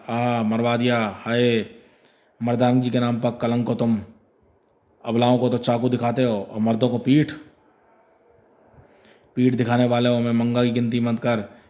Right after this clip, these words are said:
क्योंकि मंगा उस्ताद अपने दुश्मन को बकरे की तरह हलाल कर डालता है। काश तुम इंसानों को हलाल करने की बजाय हलाल रोटी कमाने की सोचते तो तुम इज्जत के साथ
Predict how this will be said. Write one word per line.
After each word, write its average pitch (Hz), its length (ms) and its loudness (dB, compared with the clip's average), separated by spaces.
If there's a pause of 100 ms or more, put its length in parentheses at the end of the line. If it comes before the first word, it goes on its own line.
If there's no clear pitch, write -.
(100)
क्योंकि 113 180 -4
मंगा 117 320 2
उस्ताद 120 260 0
अपने 117 220 -2
दुश्मन 117 320 -4
को 117 100 -2
बकरे 117 280 -2
की 120 80 -2
तरह 117 200 0
हलाल 113 240 0
कर 113 120 -4
डालता 110 340 -2
है। 104 140 -2 (1080)
काश 120 300 0
तुम 120 140 2
इंसानों 120 400 0
को 120 120 0
हलाल 117 240 0
करने 117 240 -2
की 117 100 0
बजाय 113 460 -2 (300)
हलाल 113 280 0
रोटी 113 480 -2 (460)
कमाने 120 320 0
की 120 140 -2
सोचते 120 460 0
तो 117 100 -2
तुम 120 180 -2
इज्जत 117 260 -4
के 120 100 -2
साथ 117 240 -2